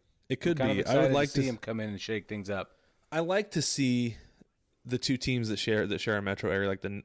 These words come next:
Speaker 1: like the, the Mets and the Yankees, the Chi-, like the, the teams in Chicago, the Cubs and the White Sox and the, and the Dodgers and the Angels. I like to see those teams both do well, because it's fun to see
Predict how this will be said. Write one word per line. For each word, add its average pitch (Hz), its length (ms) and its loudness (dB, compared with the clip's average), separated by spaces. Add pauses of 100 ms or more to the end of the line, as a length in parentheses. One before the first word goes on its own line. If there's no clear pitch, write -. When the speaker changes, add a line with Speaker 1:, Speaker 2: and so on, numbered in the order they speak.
Speaker 1:
like - 240 -10
the, 92 240 -2 (580)
the 98 640 0
Mets 110 460 -2
and 107 120 -4
the 101 60 -4
Yankees, 101 720 -2
the 92 200 -4
Chi-, - 260 -10 (180)
like 98 220 -6
the, 85 360 -2 (140)
the 104 80 -10
teams 104 200 -6
in 98 60 -4
Chicago, 95 360 -4
the 95 80 -4
Cubs 98 320 -4
and 95 60 -8
the 98 60 -6
White 98 200 -2
Sox 98 340 -4
and 92 120 -8
the, 92 300 -6
and 95 100 -10
the 98 60 -6
Dodgers 95 360 -4
and 95 80 -10
the 92 60 -10
Angels. 107 180 -8
I 104 60 -2
like 117 200 -4
to 185 80 -2
see 147 120 -2
those 127 180 -2
teams 110 220 -8
both 101 300 -2
do 104 100 -2
well, 101 240 2
because 117 300 -4
it's 98 120 -10
fun 151 220 0
to 135 60 2
see 110 320 -4